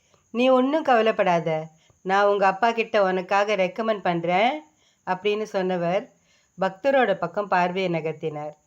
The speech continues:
"உனக்கு ஒரு கதை சொல்றேன், கவனமா கேளு." பழைய காலத்துல ஒரு பாட்டி சால கிராமம் வச்சு பூஜை பண்ணிட்டு இருந்தாளாம். அவளோட பேரன் அதை வேடிக்கை பார்த்துட்டு இருந்தானா.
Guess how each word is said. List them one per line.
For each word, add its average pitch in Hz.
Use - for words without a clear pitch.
"உனக்கு 220
ஒரு 202
கதை 196
சொல்றேன், 185
கவனமா 202
கேளு." 165
பழைய 240
காலத்துல 262
ஒரு 208
பாட்டி 202
சால 247
கிராமம் 214
வச்சு 180
பூஜை 220
பண்ணிட்டு 165
இருந்தாளாம். 151
அவளோட 208
பேரன் 226
அதை 185
வேடிக்கை 226
பார்த்துட்டு 170
இருந்தானா. 156